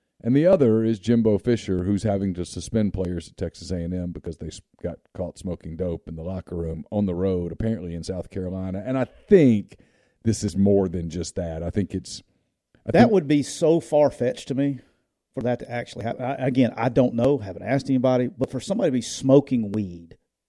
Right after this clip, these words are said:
Speaker 2: in a locker room.
Speaker 1: Yeah, I, I'm not sure that I
Speaker 2: Come
Speaker 1: to-,
Speaker 2: on,
Speaker 1: I'm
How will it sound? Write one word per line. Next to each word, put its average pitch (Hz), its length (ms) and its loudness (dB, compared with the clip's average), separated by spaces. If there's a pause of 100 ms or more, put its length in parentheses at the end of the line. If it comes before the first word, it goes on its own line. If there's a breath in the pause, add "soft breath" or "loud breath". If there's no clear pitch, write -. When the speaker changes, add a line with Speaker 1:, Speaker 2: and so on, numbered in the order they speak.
Speaker 2:
in 127 120 2
a 113 120 0
locker 107 420 0
room. - 240 -14 (100)
Speaker 1:
Yeah, 123 180 2
I, 147 160 0 (220)
I'm 220 160 6
not 220 240 4
sure 156 280 6
that 120 120 2
I 98 120 2
Speaker 2:
Come 226 160 12
Speaker 1:
to-, 123 60 6
Speaker 2:
on, 104 260 -2
Speaker 1:
I'm 147 100 6